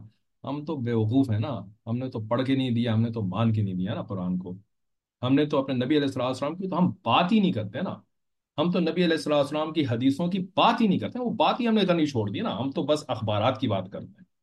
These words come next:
हम तो बस news की बात करते हैं, हम तो बस जो है ना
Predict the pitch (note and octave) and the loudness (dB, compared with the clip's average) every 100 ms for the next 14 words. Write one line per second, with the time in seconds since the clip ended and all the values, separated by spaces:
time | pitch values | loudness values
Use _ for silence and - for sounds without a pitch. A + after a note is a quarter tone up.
0 | _ _ _ _ _ _ _ C3+ D3 D#3+ | _ _ _ _ _ _ _ 0 2 2
1 | C#3+ D3+ B2 B2 C3+ D#3+ F3+ F#3 C#3 D#3 | 2 0 2 4 4 8 8 8 6 6
2 | C#3 B2 A#2+ A#2 G#2+ A2+ G#2 D3 E3 D3+ | 6 6 2 -2 -2 -2 0 0 -2 -2
3 | D3+ - C3+ C3 - | -2 -2 0 0 2